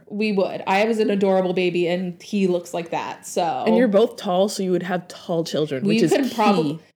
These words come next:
Speaker 1: we could honestly probably have our own basketball team.
Speaker 2: Honestly, I love that for you.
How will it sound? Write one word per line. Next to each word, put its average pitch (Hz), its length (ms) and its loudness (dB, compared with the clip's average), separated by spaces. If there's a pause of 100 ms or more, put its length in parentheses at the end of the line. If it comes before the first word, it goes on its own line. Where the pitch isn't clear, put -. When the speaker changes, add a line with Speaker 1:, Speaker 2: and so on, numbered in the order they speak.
(120)
Speaker 1:
we 220 140 -2
could 339 380 0 (460)
honestly 196 400 -4
probably 170 400 -8
have - 180 -10
our - 100 -10
own - 100 -14
basketball - 420 -16
team. - 380 -14 (180)
Speaker 2:
Honestly, 220 640 -2
I 226 200 0
love 240 220 0
that 180 200 -2
for 175 80 -8
you. 147 260 -4